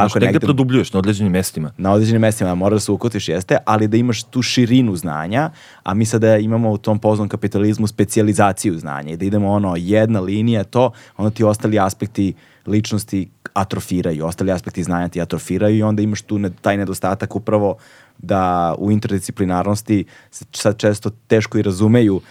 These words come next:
Speaker 2: koristi isti termin, ali drugačije
Speaker 1: I
Speaker 2: podrazumevaju.
Speaker 1: znaš šta se desi? Nestane čovek.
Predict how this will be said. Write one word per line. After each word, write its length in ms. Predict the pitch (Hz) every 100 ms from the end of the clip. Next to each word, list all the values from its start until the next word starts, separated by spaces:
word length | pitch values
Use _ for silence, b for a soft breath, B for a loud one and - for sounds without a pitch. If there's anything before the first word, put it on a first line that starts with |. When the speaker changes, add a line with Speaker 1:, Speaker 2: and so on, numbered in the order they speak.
| B
Speaker 2:
koristi 280 | - 117 113
isti 160 | 127 -
termin, 320 | - 113 120
ali 100 | 110
drugačije 380 | 107 101 104 107
Speaker 1:
I 40 |
Speaker 2:
podrazumevaju. 400 | 101 90 87 90
Speaker 1:
znaš 100 | 95
šta 100 | 82
se 120 | -
desi? 260 | 147 147 -
Nestane 320 | 92 - 117
čovek. 420 | 104 101 71 -